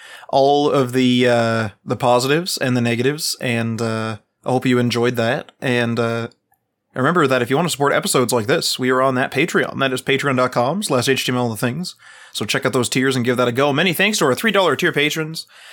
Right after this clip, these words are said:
Sean from Rabbit Works JavaScript on youtube dot com slash rabbit works javascript.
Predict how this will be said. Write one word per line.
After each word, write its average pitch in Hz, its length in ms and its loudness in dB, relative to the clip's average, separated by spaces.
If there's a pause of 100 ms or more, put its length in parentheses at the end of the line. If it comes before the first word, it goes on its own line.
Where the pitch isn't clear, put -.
(120)
Sean 202 240 2
from 147 180 0
Rabbit 123 180 2
Works 120 200 -2
JavaScript 117 440 -2
on 123 120 0
youtube 123 240 -2
dot 117 160 -2
com 117 240 -4
slash 113 320 -2
rabbit 113 220 -4
works 120 200 -8
javascript. 113 440 -4